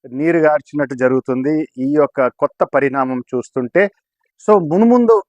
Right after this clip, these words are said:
ఈ యొక్క డెసిషన్ మీద ఎలాంటి ఛాలెంజెస్ రాబోతున్నాయి డెమోక్రాట్స్ నుంచి, లేతే కాంగ్రెస్ నుంచి కానీ, లేదా ఫెడరల్ గవర్నమెంట్ లేదా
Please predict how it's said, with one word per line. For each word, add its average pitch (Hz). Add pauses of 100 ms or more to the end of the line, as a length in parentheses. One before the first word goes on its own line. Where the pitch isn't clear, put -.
(100)
ఈ 165
యొక్క 175
డెసిషన్ 185
మీద 208 (380)
ఎలాంటి 185
ఛాలెంజెస్ 160
రాబోతున్నాయి 143
డెమోక్రాట్స్ 135
నుంచి, 135
లేతే 139 (520)
కాంగ్రెస్ 156
నుంచి 143
కానీ, 143
లేదా 151 (460)
ఫెడరల్ 156
గవర్నమెంట్ 147
లేదా 135